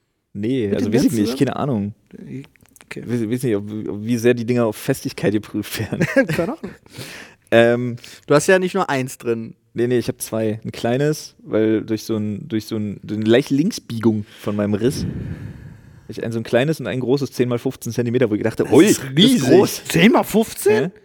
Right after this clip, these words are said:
Speaker 1: Ja, ja.
Speaker 3: Das ist groß.
Speaker 1: Ja.
Speaker 2: Digga, das ist ja Tischdecke.
Speaker 1: Echt riesig,
Speaker 2: Alter.
Speaker 1: Alter.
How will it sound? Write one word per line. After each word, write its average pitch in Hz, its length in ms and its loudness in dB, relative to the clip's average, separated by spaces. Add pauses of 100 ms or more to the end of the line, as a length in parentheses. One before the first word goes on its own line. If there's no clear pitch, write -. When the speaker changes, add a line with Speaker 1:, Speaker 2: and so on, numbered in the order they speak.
(120)
Speaker 1:
Ja, - 60 -12
ja. 113 60 -8
Speaker 3:
Das 143 260 2
ist - 100 -14
groß. 113 600 0
Speaker 1:
Ja. - 80 -6
Speaker 2:
Digga, 139 160 -6
das 135 100 -8
ist - 240 -10
ja 143 200 -2
Tischdecke. 143 640 -4
Speaker 1:
Echt 127 280 -4
riesig, 127 360 -4
Speaker 2:
Alter. 165 220 0
Speaker 1:
Alter. - 160 0